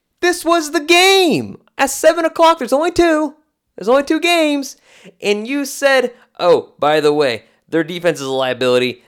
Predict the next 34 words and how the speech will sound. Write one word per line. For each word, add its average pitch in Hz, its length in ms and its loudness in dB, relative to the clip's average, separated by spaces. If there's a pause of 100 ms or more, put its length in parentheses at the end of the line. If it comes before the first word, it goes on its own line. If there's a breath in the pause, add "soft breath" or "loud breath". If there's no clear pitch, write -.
(120 soft breath)
Jalen 240 360 2
Hurts 196 240 0
hasn't 143 340 -4
been 135 240 2
that 120 260 -2
great." 120 380 0 (200 soft breath)
Or 135 120 4
Jal-, 175 180 0 (120)
their 151 200 -4
defense 180 360 -6
is 151 40 -10
a - 40 -8
liability. 139 420 0
Jalen 196 140 -2
Hurts 165 160 -6
is 117 60 -16
the 127 80 -4
one 135 180 -2
winning 143 220 -2
them 123 160 -8
games. 113 320 -6
And 214 160 -6
he's 320 240 -4
the 269 80 0
one 262 420 2 (380)
that - 180 -6
put - 140 0
the - 80 -8
defense 254 360 -2
in 247 120 -4
so 330 340 -2
many 302 160 -2
bad 262 560 0
positions 226 640 -4